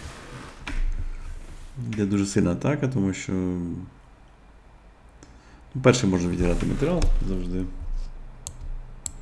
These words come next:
Ну, а тут загрожує ферзь Ф шість,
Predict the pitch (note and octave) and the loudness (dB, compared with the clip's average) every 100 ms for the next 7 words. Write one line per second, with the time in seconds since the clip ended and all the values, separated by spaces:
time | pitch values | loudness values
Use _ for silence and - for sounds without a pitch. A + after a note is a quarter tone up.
0 | - - - E3+ E3 D3 A2+ G2+ G#2 G#2 | -14 -16 -10 -4 0 0 2 0 -2 -2
1 | A#2 F#2+ F#2 - - - - - - - | -2 -2 -4 -10 -20 -20 -20 -20 -20 -20
2 | - - - - - - - - - - | -20 -20 -20 -20 -20 -20 -20 -20 -20 -20
3 | - - - - - - - - - - | -20 -20 -20 -20 -20 -20 -20 -20 -20 -20
4 | - - - - - - - - - - | -20 -20 -20 -20 -18 -14 -14 -14 -10 -2
5 | F#2+ E2+ F2+ - - E3 D#3 - - | -2 -2 -4 -4 -2 -2 -2 -8 -12